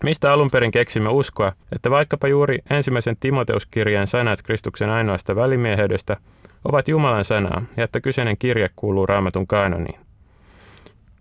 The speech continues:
Me, joille Raamattu tulee kätevästi yksissä kansissa, emme usein edes mieti koko asiaa. Historiallisesti homma meni niin, että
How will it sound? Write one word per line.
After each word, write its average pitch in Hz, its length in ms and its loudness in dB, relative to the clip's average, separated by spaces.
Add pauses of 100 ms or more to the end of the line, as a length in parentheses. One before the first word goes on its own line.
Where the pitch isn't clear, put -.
(220)
Me, 127 240 4
joille 120 340 6 (100)
Raamattu 120 360 0
tulee 113 260 2
kätevästi 117 460 0
yksissä 117 400 -4
kansissa, 117 540 0 (500)
emme 139 120 2
usein 143 340 0
edes 117 200 0
mieti 107 260 0
koko - 340 -4
asiaa. - 400 -6 (1200)
Historiallisesti 135 580 2
homma 139 260 2
meni 117 200 0
niin, 135 220 2
että 110 280 0